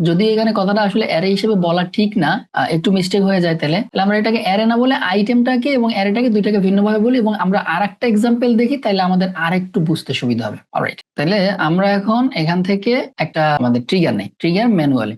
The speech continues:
এইটা নেই আমি। তাহলে এইটার ভিতরে যদি আমরা যাই, তাহলে by default এখানে আমাদের দুইটা আইটেম দেয়া আছে। এটা যদি আমি সেভ করি এবং এখানে দেখি, তাহলে এখানে আমাদের আইটেম আছে কয়টা?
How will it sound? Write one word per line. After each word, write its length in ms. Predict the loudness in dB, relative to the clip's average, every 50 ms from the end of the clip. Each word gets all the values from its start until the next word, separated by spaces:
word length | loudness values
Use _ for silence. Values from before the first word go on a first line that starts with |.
| _ -2
এইটা 200 | 0 0 0 0
নেই 120 | -2 -2
আমি। 160 | -4 -4 -6
তাহলে 340 | -8 -10 -6 -4 -4 -4 -4 -4 -4
এইটার 420 | 0 0 0 0 0 0 0 2
ভিতরে 540 | 2 2 2 0 0 0 0 0 -2 -2 -6 -10 _ _ _ _ -6 -2
যদি 200 | 0 0 2 2
আমরা 220 | 2 2 0 0
যাই, 180 | 0 0 0 0
তাহলে 200 | -2 -2 -2 -2
by 320 | 0 0 0 2 2 2
default 480 | 2 0 0 -2 -2 -2 -2 -2 -4 -4 -4
এখানে 280 | -4 -2 -2 -2 -2
আমাদের 380 | -2 0 0 0 2 2 2 2
দুইটা 460 | 2 2 2 2 0 0 0 -2 -2
আইটেম 540 | -2 -4 -4 -2 -2 -2 0 0 0 0 0
দেয়া 160 | -2 -2 -4
আছে। 220 | -4 -6 -10 -16 -16 -12 -6
এটা 120 | -4 0 0
যদি 160 | 2 2 2
আমি 160 | 2 0 0
সেভ 280 | -2 -2 -2 0 0 0 0 0
করি 280 | 0 0 2 2 2
এবং 500 | 2 2 2 2 2 2 0 0 -2 -4 _ -4
এখানে 240 | -2 0 0 2 2
দেখি, 420 | 2 2 2 2 2 0 0 0 0 -2
তাহলে 160 | 0 0 2
এখানে 200 | 2 2 2 0
আমাদের 220 | 2 0 0 0
আইটেম 240 | 0 0 0 0 0
আছে 200 | 0 0 0 0
কয়টা? 280 | 0 0 0 0 -2